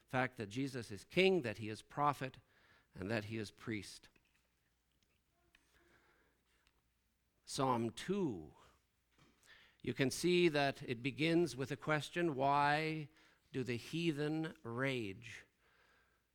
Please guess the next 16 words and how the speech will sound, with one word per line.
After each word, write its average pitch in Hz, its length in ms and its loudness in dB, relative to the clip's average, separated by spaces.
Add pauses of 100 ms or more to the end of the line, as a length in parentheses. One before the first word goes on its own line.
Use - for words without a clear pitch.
(100)
Do 214 100 0
we 247 120 2
not 196 220 6
live 160 200 4
in 156 100 2
a 131 40 0
society 135 640 0
today 127 380 -2
with 120 160 -6
an 123 100 -2
awful 147 300 0
lot 131 240 0
of 104 220 -8
raging 135 720 -4
against 120 540 -8
God? 117 460 -8